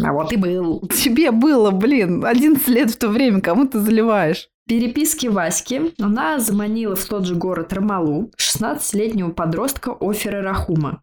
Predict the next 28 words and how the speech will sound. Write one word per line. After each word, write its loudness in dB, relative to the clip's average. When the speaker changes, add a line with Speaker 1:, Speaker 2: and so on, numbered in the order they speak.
Speaker 1:
Или 0
Афира, -4
я -2
извиняюсь, -4
если -6
да, -4
неправильно -4
говорю, -4
Афира -4
Рахума, -2
где 0
его 0
поджидали -4
сообщники -4
Аваны, -2
террористы -4
Фатха. -6
А, 0
приманила 0
она -2
его -4
не -2
очень -2
по-исламски, -4
а -4
обещаниями -2
плотских -6
утех, -2